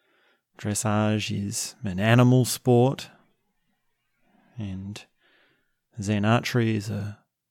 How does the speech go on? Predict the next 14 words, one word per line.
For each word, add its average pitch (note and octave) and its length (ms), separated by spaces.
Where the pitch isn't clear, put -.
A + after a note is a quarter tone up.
solitary B2+ 680
sport, C3 480
and D3+ 100
they E3+ 60
both D#3 300
can G2+ 240
be G#2 160
team G#2 340
sports - 560
or F#2 140
have G2 180
some G#2 220
sort G2+ 180
of F#2+ 160